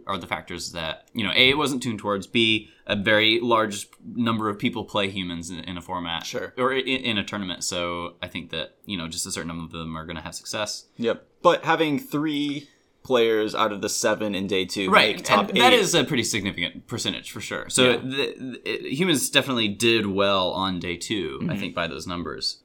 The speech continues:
Speaker 2: And
Speaker 1: which is
Speaker 2: I
Speaker 1: something
Speaker 2: think
Speaker 1: to pay attention to.
Speaker 2: I, I think there may be a couple of factors here, which is, number one, the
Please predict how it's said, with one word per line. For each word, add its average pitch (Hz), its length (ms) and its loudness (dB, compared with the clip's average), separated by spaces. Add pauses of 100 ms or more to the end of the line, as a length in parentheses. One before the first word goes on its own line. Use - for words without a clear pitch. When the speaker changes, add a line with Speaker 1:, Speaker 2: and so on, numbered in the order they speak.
(120)
Speaker 2:
And 143 80 2
Speaker 1:
which 147 80 4
is 170 60 4
Speaker 2:
I - 20 6
Speaker 1:
something 190 160 4
Speaker 2:
think 82 120 -6
Speaker 1:
to - 40 -18
pay 78 100 -10
attention - 340 -14
to. - 200 -14 (240)
Speaker 2:
I, 135 200 0
I - 20 6
think 151 160 2
there 151 100 6
may 117 160 4
be 120 100 4
a 101 60 2
couple 101 260 0
of 87 120 0
factors 98 360 -2
here, 90 200 -4
which 107 140 -2
is, 107 120 0
number 127 380 2 (160)
one, 107 760 0 (180)
the 127 520 -2